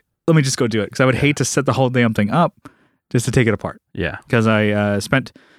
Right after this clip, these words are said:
Speaker 1: coup-, you know, like, a, a day or so, uh, setting up my desk, and it is awesome. It is cable management. I gave up on it.
Speaker 2: <laughs>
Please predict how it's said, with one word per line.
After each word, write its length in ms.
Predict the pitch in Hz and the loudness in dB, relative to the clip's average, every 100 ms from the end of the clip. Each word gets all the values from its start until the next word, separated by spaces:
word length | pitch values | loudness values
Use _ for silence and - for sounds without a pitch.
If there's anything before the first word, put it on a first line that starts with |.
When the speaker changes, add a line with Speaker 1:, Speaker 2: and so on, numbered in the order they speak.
| _ - | _ -4
Speaker 1:
coup-, 160 | 160 - _ 175 | -4 -4 _ 0
you 140 | 151 | 2
know, 100 | 123 | 4
like, 160 | 120 117 | 2 0
a, 60 | 117 113 | -2 -2
a 60 | 120 | 0
day 280 | 117 113 110 | 2 4 2
or 100 | 107 | 0
so, 580 | - 110 110 110 110 - _ _ _ | 0 2 2 2 -2 -6 _ _ _
uh, 360 | 107 98 101 107 - _ _ _ _ | -4 -4 -6 -10 -16 _ _ _ _
setting 400 | - 139 135 127 | -4 0 2 4
up 160 | 123 - | 2 0
my 380 | 120 117 117 123 120 | 0 2 0 -2 -2
desk, 340 | 117 117 - | 0 0 -4
and 100 | 135 | -2
it 120 | 110 | 0
is 260 | 104 110 - - - _ _ _ 110 | 0 -2 -6 -16 -20 _ _ _ -2
awesome. 460 | 107 98 90 78 - _ _ - | 0 0 -6 -8 -14 _ _ -8
It 160 | 113 104 | -8 -6
is 320 | - - - _ _ _ _ _ - 151 | -10 -10 -14 _ _ _ _ _ -20 -2
cable 260 | 135 135 | 0 2
management. 440 | 151 147 151 165 131 | 2 2 0 -2 -2
I 60 | |
gave 180 | 117 110 | -2 0
up 160 | 107 120 | 0 -2
on 100 | 135 | -4
it. 100 | - _ _ _ _ _ - | -6 _ _ _ _ _ -2
Speaker 2:
<laughs> 1120 | 233 - - 233 - 208 - 175 - 143 139 | -2 -2 -2 2 4 2 2 0 0 -2 -2